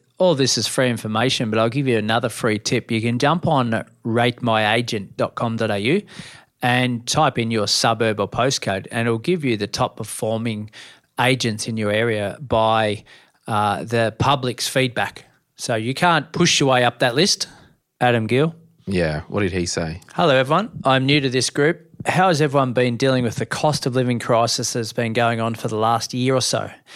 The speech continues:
Speaker 1: My personal life has been difficult. My life has never been this hard before financially. I have a plan. I'm sticking to it. I know I can get out of this hole. Life is a great journey."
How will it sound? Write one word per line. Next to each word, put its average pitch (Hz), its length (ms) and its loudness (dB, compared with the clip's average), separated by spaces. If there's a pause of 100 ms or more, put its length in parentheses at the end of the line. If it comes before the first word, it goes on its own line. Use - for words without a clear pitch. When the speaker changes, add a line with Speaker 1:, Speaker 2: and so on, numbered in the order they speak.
(580)
Speaker 1:
My 127 100 0
personal 165 480 2
life 139 280 4
has 117 120 -4
been 123 260 0
difficult. 127 440 0
My 110 160 0
life 120 320 2
has 110 160 -6
never 110 220 -2
been 113 220 0
this 104 160 -2
hard 143 240 2
before 113 320 0
financially. 110 640 -2
I 90 120 0
have 95 120 -2
a 95 60 -6
plan. 127 380 0
I'm 101 160 -2
sticking 175 440 0
to - 200 2
it. 143 200 0 (160)
I 107 120 0
know 135 360 4
I 143 80 4
can 117 180 -2
get 107 200 4
out 107 180 4
of 101 100 -2
this 104 160 -2
hole. 208 520 2 (120)
Life 120 360 2
is 113 140 -4
a 107 60 -4
great 107 340 -2
journey." 110 500 -2